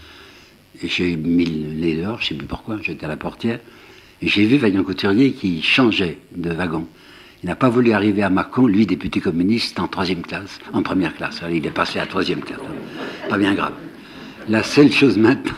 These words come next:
à vous dire sur Sagnier, c'est le conseil qu'il m'a donné, et dont vous voyez encore aujourd'hui, si vous voulez bien, l'effet, parce que c'est lui qui m'a envoyé pour la première fois parler au public.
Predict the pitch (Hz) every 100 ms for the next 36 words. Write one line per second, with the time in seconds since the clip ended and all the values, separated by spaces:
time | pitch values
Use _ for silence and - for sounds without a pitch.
0 | - 110 107 101 120 104 - 107 - 113
1 | 110 127 - - - - - - 110 104
2 | - 156 - 123 92 - 107 107 95 98
3 | 123 139 - - - - 110 104 113 107
4 | 107 95 - - 120 110 104 98 92 92
5 | 120 - 90 82 82 90 87 85 85 107
6 | 87 82 92 - 131 - - - - -
7 | - - - 113 101 120 117 143 - 95
8 | 95 101 107 101 98 98 - - - 82
9 | 90 95 95 87 - 120 - - - 90
10 | 98 85 95 85 -